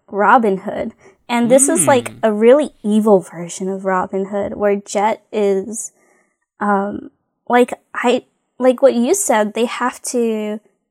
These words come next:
Speaker 1: they work well as a team, and Jet honestly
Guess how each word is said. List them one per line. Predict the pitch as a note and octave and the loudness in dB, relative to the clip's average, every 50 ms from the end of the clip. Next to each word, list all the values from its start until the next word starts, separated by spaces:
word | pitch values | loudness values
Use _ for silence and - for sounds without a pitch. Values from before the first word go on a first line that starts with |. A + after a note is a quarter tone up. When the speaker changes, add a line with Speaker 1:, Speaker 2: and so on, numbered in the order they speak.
| _ _ | _ _
Speaker 1:
they | - A#3+ A#3+ | -4 -2 0
work | A#3 A#3+ B3+ C4+ C4+ - | 2 2 2 2 2 2
well | A#3 A3 A3+ A#3+ | 2 2 4 2
as | B3 A#3 A#3+ - | 2 0 0 -2
a | A#3 | -4
team, | - - - C4 D4 E4 B3 C#4 G4 G4+ - - | -4 -6 -4 -2 -2 0 0 -2 -4 -6 -8 -10
and | - A3+ G#3+ A3 A3 A3 G#3+ G#3 - | -8 -6 -6 -4 -4 -4 -6 -6 -6
Jet | - A3+ A3+ C4 C4+ - _ _ - | -4 -2 0 0 -2 -4 _ _ -8
honestly | B3 B3 C4 C#4+ C#4 C4+ - - A#3 A3 G#3+ G#3+ A3 | -4 -2 0 0 2 0 0 0 -2 -4 -6 -6 -10